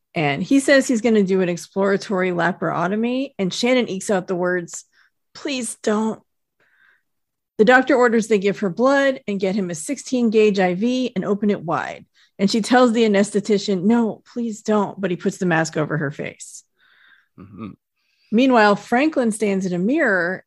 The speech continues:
Speaker 1: and he's using a scalpel to cut the skin at his forehead line.
Speaker 2: Oh.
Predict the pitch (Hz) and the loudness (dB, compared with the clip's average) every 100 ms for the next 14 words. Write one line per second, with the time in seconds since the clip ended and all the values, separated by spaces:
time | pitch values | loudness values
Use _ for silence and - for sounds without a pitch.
0 | - 180 214 202 208 240 233 226 190 - | -12 -8 -4 -4 -2 -2 0 0 0 -4
1 | - 302 294 214 185 180 - 175 - 208 | 0 0 2 2 0 0 -6 -10 -4 -6
2 | 202 175 - 208 202 180 160 151 - 185 | -4 -10 -2 0 2 0 -2 -8 -6 -2
3 | 170 160 92 - - - - - _ _ | -2 -2 -8 -8 -10 -10 -16 -20 _ _
4 | _ _ _ - 143 - | _ _ _ -14 -14 -14